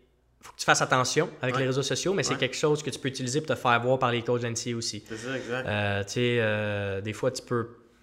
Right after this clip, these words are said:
Speaker 1: moi, je suis le genre de gars que l'été, tu sais, des fois, euh, je vais poster mes résultats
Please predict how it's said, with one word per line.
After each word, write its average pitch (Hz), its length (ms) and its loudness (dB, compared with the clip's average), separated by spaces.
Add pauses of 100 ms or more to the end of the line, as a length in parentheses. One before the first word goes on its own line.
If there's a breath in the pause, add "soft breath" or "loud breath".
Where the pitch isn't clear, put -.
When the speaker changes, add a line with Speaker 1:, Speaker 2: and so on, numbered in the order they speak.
(360 soft breath)
Speaker 1:
moi, 139 80 2
je 135 60 2
suis 131 100 2
le - 20 2
genre 123 140 4
de 120 60 4
gars 135 160 4
que 135 80 -2
l'été, 135 280 2
tu 135 80 -4
sais, 135 40 -6
des 120 140 0
fois, 131 340 2 (420 loud breath)
euh, 104 220 0
je 107 80 -2
vais 107 80 -2
poster 123 260 -2
mes 123 80 2
résultats 110 480 0